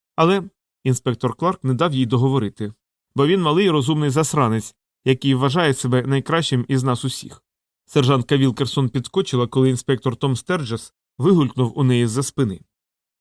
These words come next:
Уявити не можу, звідки така ідея. Стерджес стояв по той бік муру і тримав у руці пляшку дієтичної коли. Цей тип не пив ні чаю, ні кави, що для копа дивно. Не вживав він також алкоголю, а це взагалі безпрецедентно.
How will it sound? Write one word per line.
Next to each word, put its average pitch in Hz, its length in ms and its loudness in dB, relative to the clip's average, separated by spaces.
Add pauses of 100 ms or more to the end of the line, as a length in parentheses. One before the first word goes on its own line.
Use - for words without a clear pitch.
(160)
Уявити 123 420 2
не 117 100 2
можу, 135 260 2
звідки 123 320 -4
така 113 220 -4
ідея. 98 360 -4 (540)
Стерджес 123 380 -2
стояв 127 380 0 (320)
по 135 120 2
той 131 280 2
бік 127 260 -4
муру 151 220 2
і 113 60 0
тримав 131 320 0
у 127 60 4
руці 127 240 -2
пляшку 143 360 -4
дієтичної 120 600 -2
коли. 104 320 -6 (560)
Цей 196 180 2
тип 175 260 -6
не 131 100 0
пив 147 160 -2
ні 131 140 -2
чаю, 135 240 0
ні 139 140 -2
кави, 101 320 -8 (280)
що - 180 -2
для 123 120 0
копа 135 280 -2
дивно. 101 400 -8 (300)
Не 135 100 4
вживав 135 280 2
він 127 140 0
також 123 300 -4
алкоголю, 131 540 0 (280)
а 120 120 0
це - 140 -2
взагалі 120 360 2
безпрецедентно. 101 840 -6